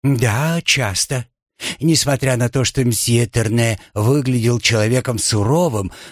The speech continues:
но он очень любил помогать детишкам появиться на свет. И все четыре года доктор как минимум раз в день обходил родильные залы, перерезал пуповины и поздравлял мамочек,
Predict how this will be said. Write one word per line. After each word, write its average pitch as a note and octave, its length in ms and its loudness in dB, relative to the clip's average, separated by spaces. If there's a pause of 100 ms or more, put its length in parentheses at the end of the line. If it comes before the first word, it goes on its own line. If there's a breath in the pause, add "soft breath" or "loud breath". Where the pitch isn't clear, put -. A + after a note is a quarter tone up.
но D3 200 2
он D#3+ 220 -2
очень F#3 440 0
любил E3 360 2
помогать D3 520 0
детишкам D#3 560 0
появиться D3 520 0
на C3+ 140 2
свет. - 440 -4 (760 loud breath)
И C#3+ 100 0
все D3+ 240 2
четыре B2+ 400 2
года B2 440 0 (220 soft breath)
доктор C3+ 440 0
как A#2 220 -2
минимум C#3+ 500 2
раз B2+ 240 2
в G2 160 -6
день D3+ 340 2 (120)
обходил C3+ 720 0
родильные D3+ 680 2
залы, G#2 400 -2 (600 loud breath)
перерезал C3+ 680 2
пуповины C3 720 0 (300 loud breath)
и G3 100 2
поздравлял D#3+ 640 0
мамочек, G2+ 640 -2